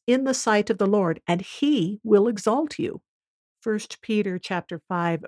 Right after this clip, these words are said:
verse five says, "Likewise, you younger ones, be subject to the elder. Yes, all of you clothe yourselves with humility, to subject yourselves to one another. For God resists the proud, but gives grace to the humble.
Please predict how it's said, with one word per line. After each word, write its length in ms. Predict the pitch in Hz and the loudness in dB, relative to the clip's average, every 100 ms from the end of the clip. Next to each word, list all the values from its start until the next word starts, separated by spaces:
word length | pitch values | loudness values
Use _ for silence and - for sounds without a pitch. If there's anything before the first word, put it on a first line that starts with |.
| - | -2
verse 280 | 196 247 | -2 -2
five 320 | - 165 160 160 | -4 -2 0 -2
says, 460 | - 165 170 - - _ - | -4 -4 -4 -6 -16 _ 0
"Likewise, 640 | 190 240 190 170 175 - - | 0 2 0 0 0 -4 -8
you 240 | 190 233 | -2 0
younger 340 | 208 202 233 180 | 2 0 0 -2
ones, 340 | 170 170 175 | -2 -4 -4
be 120 | 196 | -6
subject 640 | 185 - 170 196 190 - - | -4 -2 0 0 -2 -4 -8
to 140 | - | -6
the 160 | 214 226 | -4 -2
elder. 420 | 185 175 170 190 _ _ _ | 0 0 -2 -6 _ _ _
Yes, 300 | - 196 - - | 2 2 0 -2
all 200 | 196 196 | 2 4
of 120 | 240 240 | 4 2
you 120 | 220 | -2
clothe 520 | - - 220 233 254 | -4 2 4 6 4
yourselves 640 | 240 247 - 208 185 185 | 0 -2 0 0 0 -4
with 200 | 190 190 | -2 -4
humility, 640 | - 208 190 190 180 165 160 _ _ - | 0 2 4 4 2 -2 -6 _ _ -2
to 120 | 240 | 0
subject 560 | 214 220 180 190 202 - | 2 0 0 -4 -4 -4
yourselves 460 | 254 240 185 175 | -4 -2 -2 -4
to 140 | - 220 | -2 -2
one 180 | 202 208 | 0 0
another. 420 | 202 202 151 151 _ _ - | 0 0 -4 -8 _ _ -4
For 120 | 180 | -2
God 460 | 160 180 185 185 208 | 2 4 4 2 0
resists 500 | 190 - 180 - - | 0 0 -4 -4 -8
the 80 | |
proud, 420 | - 226 185 165 156 - _ - | -4 2 2 2 -4 -14 _ -2
but 140 | 214 | 0
gives 260 | 196 180 - | 0 -2 -2
grace 400 | 180 160 - - - | -2 -2 -4 -8 -2
to 100 | 190 | 0
the 120 | 180 | 2
humble. 460 | 202 185 160 147 | 2 4 2 0